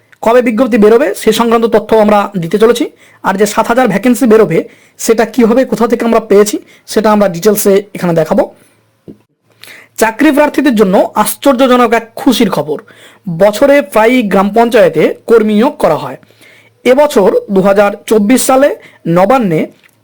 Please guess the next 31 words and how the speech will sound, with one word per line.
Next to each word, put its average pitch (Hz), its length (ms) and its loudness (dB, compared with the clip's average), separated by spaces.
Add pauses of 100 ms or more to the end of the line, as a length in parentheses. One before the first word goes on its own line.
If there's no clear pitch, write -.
(140)
রাজ্য 208 240 -2 (140)
সরকারের 294 380 0 (140)
তরফে 214 320 2 (440)
পঞ্চায়েত 240 440 0 (240)
বা 170 80 0 (100)
পঞ্চায়েত 214 360 0 (100)
সমিতিতে 202 460 0 (540)
সাত 269 280 -2
হাজারের 277 340 2 (220)
বেশি 208 240 2 (220)
শূন্য 254 220 4 (100)
পদে 269 180 0 (200)
কর্মী 220 300 2
নিয়োগ 208 260 2
করা 202 160 2
হবে 185 200 2
বলে 262 120 2 (400)
জানিয়েছেন। 165 380 -4 (580)
তাহলে 220 220 2
বুঝতে 247 220 0
পারছেন 285 220 -2 (200)
already 254 320 2 (260)
ঘোষণা 240 240 2 (100)
হয়ে 190 200 4
গেছে 226 180 -2 (640)
যে 180 160 2 (240)
দু 190 120 0
হাজার 185 240 2
চব্বিশে 208 400 0 (440)
সাত 247 240 -2
হাজার 233 180 0